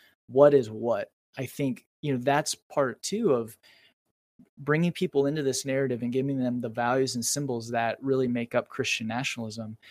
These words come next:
Um, it really is so ubiquitous at this point that it's just how people see the world. And so even though it can cause them to vote against,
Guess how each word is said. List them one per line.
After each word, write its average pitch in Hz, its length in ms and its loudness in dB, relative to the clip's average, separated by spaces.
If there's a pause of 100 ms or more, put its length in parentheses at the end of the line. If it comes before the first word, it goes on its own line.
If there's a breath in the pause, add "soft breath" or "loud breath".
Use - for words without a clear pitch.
(200 soft breath)
Um, 127 340 0
it 139 160 6
really 143 360 8
is 127 200 6
so 131 160 2
ubiquitous 120 600 -2
at - 100 -8
this 196 160 0
point 120 360 -4
that 113 260 0 (300)
it's 131 120 -10
just - 220 -4
how 123 160 -2
people 117 320 -8
see - 160 -8
the 107 120 -10
world. 127 340 4
And 123 100 0
so 135 340 8 (800)
even 165 320 4
though 143 340 10 (600 loud breath)
it 151 120 0
can 143 140 -4
cause 139 320 0
them 131 260 -2
to 127 220 -6
vote 131 260 0
against, 127 540 -4